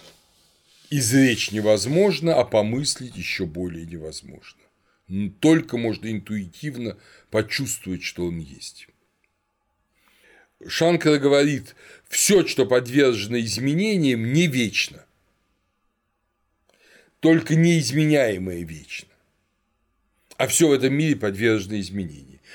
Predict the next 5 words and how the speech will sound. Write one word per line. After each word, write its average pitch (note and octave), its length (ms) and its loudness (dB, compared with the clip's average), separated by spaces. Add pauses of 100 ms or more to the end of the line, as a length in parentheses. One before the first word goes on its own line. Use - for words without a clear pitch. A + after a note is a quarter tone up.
(120)
Все C3+ 200 0
течет, C#3+ 440 0
все A#2 180 -2
меняется». E2 640 -10 (2500)
Поэтому, D3+ 840 2